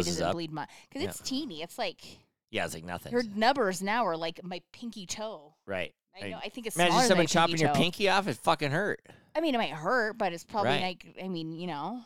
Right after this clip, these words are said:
Speaker 1: Yeah. So, um, we got these dogs, and I said, "Kylie, you can get this dog, but I have to name the dog."
Speaker 2: You, and I did n-, I did a kind of agree to that, and I didn't think you'd hold me to it.
Speaker 1: I always name every,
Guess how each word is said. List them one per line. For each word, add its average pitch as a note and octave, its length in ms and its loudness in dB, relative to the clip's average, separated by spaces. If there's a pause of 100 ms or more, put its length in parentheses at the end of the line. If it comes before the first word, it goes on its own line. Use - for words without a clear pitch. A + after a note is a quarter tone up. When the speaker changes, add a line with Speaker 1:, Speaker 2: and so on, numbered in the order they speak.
(140)
Speaker 1:
Yeah. G#2+ 160 -2 (680)
So, C#3 300 6
um, A#2+ 480 4
we C3 100 -6
got D3+ 180 4
these D3 160 -6
dogs, G#2+ 720 4
and G#2+ 420 -2
I B2 140 4
said, B2 340 0
"Kylie, C#3+ 240 4
you D#3+ 160 0
can G#3+ 140 -10
get E3 140 -4
this C3 160 -6
dog, F2+ 260 0
but - 180 -12
I A#2+ 80 2
have C3 120 2
to A#2+ 80 -4
name G#2 420 0
the E2 100 -2
dog." B1+ 340 -6 (480)
Speaker 2:
You, G#3+ 220 -10 (180)
and C4 220 2
I C4 80 4
did D4 300 2
n-, D4 140 -2 (500)
I A#3 80 -2
did C4+ 240 -2
a D4 40 -2
kind C4 360 -2
of B3 80 -6
agree G3+ 320 -6
to F3+ 80 -8
that, D#3+ 240 0
and F3 80 -4
I F#3 80 -4
didn't G#3+ 340 -6
think A3+ 220 -6
you'd F3+ 100 -6
hold F#3 240 -8
me E3+ 140 -14
to D3 220 -14
it. - 100 -18 (840)
Speaker 1:
I E3 240 6
always D#3 440 6
name A2+ 240 -2
every, A2 240 0